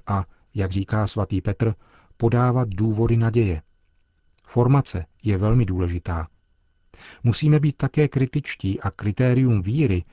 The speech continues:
je kritériem, jímž měříme také teology a teologie. Papež Jan Pavel druhý nám daroval absolutně jisté kritérium v katechismu katolické církve. Tady vidíme, kam spěje teologie přijatelná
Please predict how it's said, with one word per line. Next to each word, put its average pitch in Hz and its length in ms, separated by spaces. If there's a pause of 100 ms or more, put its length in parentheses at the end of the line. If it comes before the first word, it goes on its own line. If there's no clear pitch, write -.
(300)
je 104 140
kritériem, 107 840 (240)
jímž 107 300
měříme 117 420
také 107 360
teology 120 560
a 127 100
teologie. 92 640 (920)
Papež - 380
Jan 98 160
Pavel 101 260
druhý 104 360
nám 123 240
daroval 117 480
absolutně 123 580
jisté 104 440
kritérium 113 800 (340)
v - 80
katechismu 127 640
katolické 101 640
církve. 98 460 (800)
Tady 120 240
vidíme, 95 520
kam 110 220
spěje 92 440
teologie 98 560
přijatelná 117 840